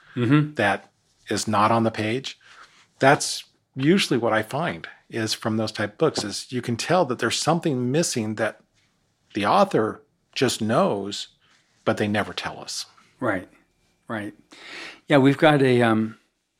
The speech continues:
Speaker 1: a free online workshop that we put together a few years ago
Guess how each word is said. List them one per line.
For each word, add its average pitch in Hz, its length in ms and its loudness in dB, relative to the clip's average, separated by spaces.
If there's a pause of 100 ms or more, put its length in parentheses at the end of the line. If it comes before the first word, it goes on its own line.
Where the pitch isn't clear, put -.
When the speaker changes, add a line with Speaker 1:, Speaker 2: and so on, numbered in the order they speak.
(960)
Speaker 1:
a 135 80 -4
free 147 280 2
online 135 340 6
workshop 135 420 4
that 110 80 -6
we 127 80 -4
put 127 220 -2
together 120 360 2
a 113 60 -6
few 127 220 0
years 127 320 4
ago 110 400 0